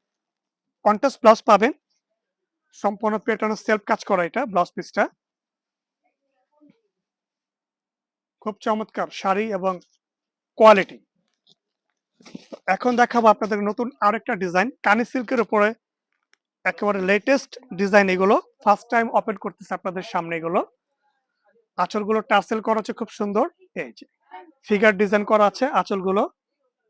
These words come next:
যারা চাচ্ছে একটু ইউনিক কিছু, তারা দেখতে পারেন ট্রেডিশনাল এই শাড়িগুলো, খুবই চমৎকার। আর এগুলো কিন্তু সম্পূর্ণ বুননো শাড়ি, ঠিক আছে? Just এই যে ব্যাক পার্টটা দেখিয়ে দেই, এগুলো তাতে বুনন, এগুলো প্রিন্ট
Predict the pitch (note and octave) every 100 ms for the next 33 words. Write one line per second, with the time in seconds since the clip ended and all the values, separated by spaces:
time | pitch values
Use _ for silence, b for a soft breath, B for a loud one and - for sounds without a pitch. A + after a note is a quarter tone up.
0 | _ _ _ _ _ _ - E3+ F#3 G3+
1 | A3 - A3+ A#3+ G#3+ A3 B3+ C#4+ - C#4
2 | A#3+ G#3 - A3 A3 G#3 G#3 G3+ F#3 B3+
3 | G3 - E3 D#3+ A#3 - - A#3+ G3+ G3
4 | E3 - C#3 - _ _ _ _ _ _
5 | _ _ _ _ _ _ _ - D#3+ F#3
6 | G3 A3 A#3 C4 - B3 G#3 A#3 A3 F#3+
7 | G#3+ G#3+ G#3 F#3 F3+ A3 D4+ - F#3+ F#3+
8 | - G#3+ F3 D#3+ G#3+ - - A#3 B3 F3+
9 | - B2+ A2+ _ _ _ _ _ _ _
10 | _ - F#3 A#3 - A3+ B3 F3+ A3 A3+
11 | G3 G#3+ - C4 B3